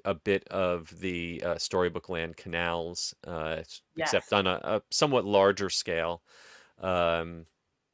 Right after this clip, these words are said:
Speaker 1: also reminds me a lot of some of the walkthroughs that they have in European parks like Efteling.
Speaker 2: Mm-hmm.
Speaker 1: Um,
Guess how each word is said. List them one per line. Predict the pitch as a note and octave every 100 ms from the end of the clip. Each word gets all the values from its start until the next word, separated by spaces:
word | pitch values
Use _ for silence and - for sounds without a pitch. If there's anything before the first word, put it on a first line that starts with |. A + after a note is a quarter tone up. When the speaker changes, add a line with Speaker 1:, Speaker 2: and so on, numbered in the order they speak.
| -
Speaker 1:
also | A2+ - C3+
reminds | A2+ G#2 G2 G2 F#2
me | G2+ F#2 F#2
a | F2+
lot | E2+ F2 E2+
of | - F2 E2
some | F#2+
of | E2+
the | E2+
walkthroughs | F2 F2+ - - F#2 E2+ E2 -
that | E2
they | F2
have | E2+ E2+ E2
in | E2
European | E2 E2+ D#2+ - F2 E2
parks | - E2 - -
like | D#2+ -
Efteling. | F2 - - E2+ D#2+ D#2+
Speaker 2:
Mm-hmm. | G3 F#3 G3+ F3+ E3+ _ _ _ _ - -
Speaker 1:
Um, | G2 F2 E2 D#2+